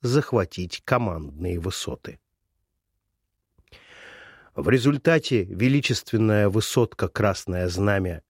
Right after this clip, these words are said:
на Цзяньханлу стала лакомым кусочком для цзаафаний. Скандируя революционные лозунги, которые разносились по округе,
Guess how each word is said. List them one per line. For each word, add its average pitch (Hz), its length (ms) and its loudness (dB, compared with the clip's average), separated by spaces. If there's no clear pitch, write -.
на 101 160 2
Цзяньханлу 90 920 0
стала 120 440 2
лакомым 147 580 4
кусочком 110 800 0
для 110 320 2
цзаафаний. 95 920 -2
Скандируя 104 760 0
революционные 98 840 2
лозунги, 98 640 0
которые 98 460 2
разносились 98 680 -2
по 110 200 0
округе, 90 560 -4